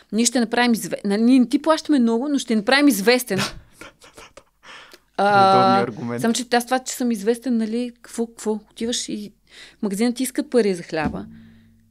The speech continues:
Speaker 1: Добре, окей, имаш някакви привилегии, но то, това е много, как да кажа, м, това е много, а, преходно.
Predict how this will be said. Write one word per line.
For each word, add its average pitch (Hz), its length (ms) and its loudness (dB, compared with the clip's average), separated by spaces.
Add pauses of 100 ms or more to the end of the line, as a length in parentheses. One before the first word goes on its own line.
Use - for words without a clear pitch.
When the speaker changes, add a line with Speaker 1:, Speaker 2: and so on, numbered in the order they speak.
Speaker 1:
Добре, 220 320 2
окей, 247 240 4
имаш 214 280 0
някакви 247 260 -2
привилегии, 220 420 -2
но 247 120 0
то, 240 200 0
това 240 300 -4
е 269 40 -2
много, 254 300 0
как 254 140 -4
да 240 60 -10
кажа, 262 360 -4 (560)
м, 196 160 0
това 240 540 0 (1300)
е 196 120 0
много, 202 640 -2 (440)
а, 185 240 -4
преходно. 196 640 -4